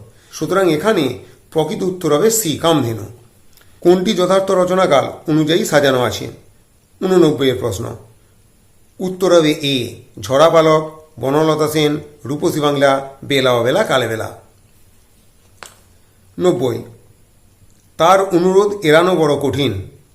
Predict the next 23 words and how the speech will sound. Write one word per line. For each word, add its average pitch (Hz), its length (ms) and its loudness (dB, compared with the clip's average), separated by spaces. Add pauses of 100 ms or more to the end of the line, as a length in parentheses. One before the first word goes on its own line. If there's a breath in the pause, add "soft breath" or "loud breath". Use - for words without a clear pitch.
কারো 151 260 4
বিভক্তি 143 300 -4
নির্ণয় 135 300 0
করতে 127 220 -6
বলা 123 220 -2
আছে 120 200 -4
এখানে। 127 220 -4 (960 soft breath)
এখানে 151 220 2
উত্তর 147 280 -2
হবে 143 180 2
বি 131 220 -4
এরটি, 139 420 -4 (180)
কর্মকারকে 143 640 0
শূন্য 147 320 -2
বিভক্তি। 117 480 -6 (380 soft breath)
তাহলে 139 180 -2
নব্বইয়ের 143 580 2 (440 soft breath)
প্রকৃত 147 380 -2
উত্তর 139 320 -6
বি, 131 200 -4 (320)
কর্মকারকে 143 640 -2
শূন্য 143 300 -4
বিভক্তি। 113 520 -8